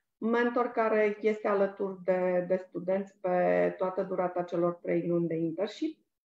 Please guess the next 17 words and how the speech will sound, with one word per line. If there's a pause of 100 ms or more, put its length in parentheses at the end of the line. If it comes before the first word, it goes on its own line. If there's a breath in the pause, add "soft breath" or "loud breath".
(560)
Uh,
și,
uh,
este
responsabil
cu
educarea
și
cu (440)
învățarea
studentului (380 soft breath)
a (640)
ce
înseamnă, (720)
uh,
munca
într-o